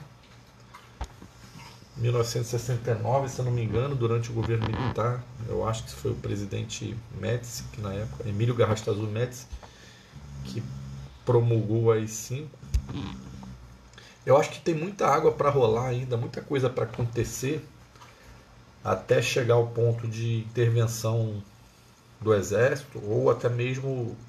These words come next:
um A I cinco, um ato institucional, principalmente na questão do voto.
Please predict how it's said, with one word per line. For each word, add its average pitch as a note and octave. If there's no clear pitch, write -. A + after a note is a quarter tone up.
um G#2+
A A2
I A2+
cinco, A#2
um G2+
ato G#2+
institucional, G2+
principalmente C#3+
na C#3+
questão C3+
do C#3+
voto. A2